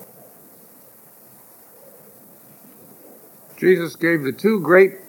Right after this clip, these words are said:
parts of the law, 'cause he was asked that question.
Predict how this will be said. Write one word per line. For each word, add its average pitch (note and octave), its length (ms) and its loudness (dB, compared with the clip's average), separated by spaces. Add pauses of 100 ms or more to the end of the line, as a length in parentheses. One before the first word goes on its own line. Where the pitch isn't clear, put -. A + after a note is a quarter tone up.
(220)
parts F3 340 2
of D3 100 -8
the C#3+ 120 -4
law, B2 360 -2 (1500)
'cause A#2+ 140 -4
he D3 60 -4
was E3 200 0
asked G3+ 280 0
that - 180 -12
question. - 380 -6